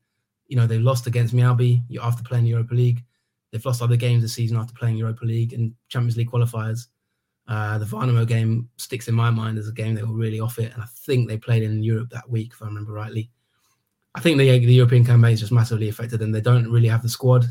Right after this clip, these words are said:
They don't have the experience. And like I say, they've sold a couple of players just a little, j-, literally just a few weeks too early. They should have maybe had Chilufya in when Traore left, and that might have saved them. But, uh, at the end of the day,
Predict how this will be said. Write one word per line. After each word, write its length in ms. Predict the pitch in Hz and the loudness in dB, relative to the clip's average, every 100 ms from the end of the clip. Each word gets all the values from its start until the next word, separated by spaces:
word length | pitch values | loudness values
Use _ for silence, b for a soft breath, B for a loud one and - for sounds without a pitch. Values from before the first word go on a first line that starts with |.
| - | -2
They 60 | |
don't 120 | 120 113 | -2 -2
have 140 | 113 | -2
the 80 | 113 | -6
experience. 680 | - 131 127 123 123 - _ _ _ _ - | -2 2 4 4 0 -8 _ _ _ _ -8
And 480 | 127 110 110 107 104 - - | -2 0 0 -4 -6 -12 -8
like 200 | 123 107 | -6 -6
I 20 | |
say, 160 | 110 | -6
they've 160 | 107 104 | -6 -6
sold 340 | - 110 110 - - _ | -2 -2 -2 -8 -20 _
a 140 | - | -8
couple 180 | 113 113 | -4 -2
of 60 | |
players 340 | 117 110 107 - | -2 -2 -4 -10
just 320 | 117 - _ _ _ _ _ - | -14 -16 _ _ _ _ _ -6
a 60 | 123 | 0
little, 400 | 131 151 123 120 | 2 4 2 -2
j-, 120 | - 185 | -10 -6
literally 320 | 185 196 147 | -4 -2 -2
just 160 | 127 127 | 0 -2
a 40 | |
few 220 | 120 135 | 0 4
weeks 200 | 120 117 - | 6 4 2
too 140 | 117 | -2
early. 180 | 110 104 | -2 -2
They 120 | 113 | -2
should 180 | 120 143 | 0 2
have 140 | 123 | 2
maybe 240 | 123 120 117 | 4 6 6
had 240 | 117 113 | 4 2
Chilufya 440 | - 120 117 113 117 | 0 0 0 -4 -4
in 280 | 107 107 _ _ _ | -6 -6 _ _ _
when 180 | 123 113 | -4 -2
Traore 360 | 113 113 110 107 | 0 -2 0 -4
left, 320 | 104 120 _ _ _ _ 127 | -6 -10 _ _ _ _ -2
and 100 | 117 | 0
that 140 | 123 | 2
might 220 | 123 117 | 4 4
have 120 | 110 | 2
saved 260 | - 110 110 | -4 -6 -4
them. 180 | 101 117 _ _ _ _ - | -6 -10 _ _ _ _ 0
But, 280 | 139 123 143 | 2 2 2
uh, 180 | 131 139 | 0 2
at 40 | |
the 80 | 190 | 0
end 120 | 170 | 2
of 100 | 135 | 2
the 60 | 131 | 2
day, 300 | 127 123 | 4 2